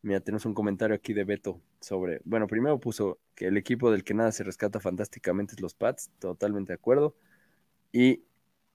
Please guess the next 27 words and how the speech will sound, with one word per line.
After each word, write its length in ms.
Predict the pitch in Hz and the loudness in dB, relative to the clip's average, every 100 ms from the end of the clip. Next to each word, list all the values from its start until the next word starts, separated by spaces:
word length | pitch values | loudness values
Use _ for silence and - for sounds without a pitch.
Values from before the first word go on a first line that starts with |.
| _ | _
eh, 720 | 113 117 113 110 110 107 107 107 | 8 8 10 8 8 6 6 8
Denver, 440 | 139 143 139 131 | 6 10 10 10
esos 220 | 151 151 123 | 6 4 8
balones 320 | 117 135 127 | 8 8 6
sueltos 340 | 139 127 131 | 4 4 4
de 80 | 113 | 4
Broncos 380 | 107 131 127 - | 4 2 0 0
ayer, 360 | 98 117 151 - - _ _ | 4 6 4 0 -20 _ _
de 140 | 117 107 | 2 6
pena 300 | 127 131 117 | 8 8 6
ajena, 440 | - 131 139 143 | 4 2 4 2
hasta 340 | 76 - 104 | 0 -2 0
Javonte 380 | 101 104 120 117 | 2 2 2 0
Williams, 420 | 117 117 120 120 - | 2 2 0 -2 -2
el 180 | 95 92 | 0 2
amado 380 | 98 110 110 | 2 2 0
por 160 | 107 87 | -2 -8
todos 320 | - 107 107 | -2 -2 0
en 140 | 82 82 | -6 -8
fantasy. 500 | 87 82 85 - - _ _ _ _ _ _ | -10 -10 -16 -20 -20 _ _ _ _ _ _
Sí, 200 | - - | -14 0
es 100 | 107 | 2
verdad, 380 | 101 101 101 92 - _ - | 4 6 6 4 -6 _ -10
se 160 | - | -8
echó 180 | - - | -4 -2
un 120 | 113 | -2
fumble 480 | - 110 107 110 | 0 0 2 2